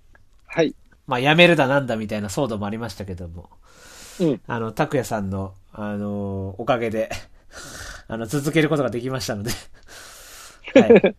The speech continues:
Speaker 1: <laughs>
Speaker 2: なので、まあ、来年も頑張っていきたいと思いますんでね。
Speaker 1: はい、はい。
Speaker 2: はい。まあ、僕も新規一転
Speaker 1: いや、まあ、僕、
Speaker 2: ということで、
Speaker 1: うん。
Speaker 2: あの、引っ越しもしましたんで。
Speaker 1: そうですね。
Speaker 2: はい。またその、
Speaker 1: うん。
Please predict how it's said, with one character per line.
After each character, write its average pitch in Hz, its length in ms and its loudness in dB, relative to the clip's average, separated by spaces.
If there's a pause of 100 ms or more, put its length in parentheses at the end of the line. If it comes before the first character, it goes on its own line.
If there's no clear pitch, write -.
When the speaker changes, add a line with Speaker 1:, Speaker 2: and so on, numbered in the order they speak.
(200)
Speaker 1:
<laughs> - 260 -20
Speaker 2:
な 120 160 -10
の 113 80 -8
で、 104 220 -8 (160)
ま 156 220 2
あ、 131 40 2
来 139 160 6
年 143 220 0
も 131 320 -4 (680)
頑 135 160 0
張 135 80 2
っ - 60 -16
て 120 80 -6
い 107 40 -8
き 95 60 -14
た - 80 -6
い 107 40 -6
と 104 80 -10
思 107 100 -6
い 107 40 -8
ま 104 100 -8
す 95 120 -12
ん 90 80 -8
で 90 80 -8
ね。 95 160 -14 (680)
Speaker 1:
は - 280 0
い、 147 80 4
は 127 60 4
い。 95 60 2
Speaker 2:
は 120 200 -4
い。 101 140 -8 (1200)
ま 120 80 -10
あ、 117 40 -8
僕 131 200 -4
も 151 80 0
新 175 220 -2
規 - 140 -10
一 - 60 -2
転 127 120 6
Speaker 1:
い 120 40 10
や、 107 60 6
ま 98 80 -2
あ、 110 40 0
僕、 107 140 2 (540)
Speaker 2:
と 185 60 8
い 175 40 10
う - 40 10
こ 110 60 6
と 113 100 -6
で、 101 280 -8
Speaker 1:
う 101 40 -12
ん。 - 20 -6
Speaker 2:
あ 104 60 -6
の、 104 80 -6
引 101 40 -6
っ 101 40 -8 (140)
越 151 120 0
し 143 80 -4
も 135 80 -4
し 135 80 -10
ま 143 80 -4
し - 60 -14
た 110 80 -8
ん 90 80 -6
で。 87 180 -12 (360)
Speaker 1:
そ - 540 -6
う 196 40 0
で 139 60 -2
す 139 80 -4
ね。 151 220 0
Speaker 2:
は 127 200 -6
い。 95 120 -8
ま 127 100 -8
た 135 120 -4
そ 160 140 -6
の、 147 600 -4
Speaker 1:
う 165 100 0
ん。 139 100 -4